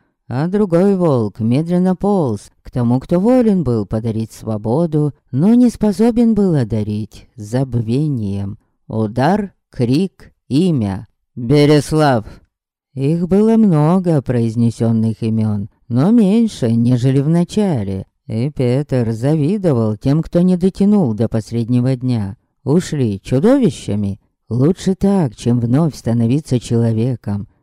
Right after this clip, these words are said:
И, скорчившись на стеклянной траве, он вцепился ногтями в лицо, рыдал без слез,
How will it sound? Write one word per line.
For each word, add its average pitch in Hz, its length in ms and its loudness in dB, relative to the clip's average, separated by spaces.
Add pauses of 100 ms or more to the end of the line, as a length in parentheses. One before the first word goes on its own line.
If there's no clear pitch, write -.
(200)
И, 123 180 -4
скорчившись 139 920 0
на 120 120 2
стеклянной 123 600 -2
траве, 113 600 -2 (180)
он 180 260 2
вцепился 190 640 -2
ногтями 165 600 0
в 110 80 -2
лицо, 123 640 0
рыдал 151 800 -2
без 117 280 -2
слез, 123 680 0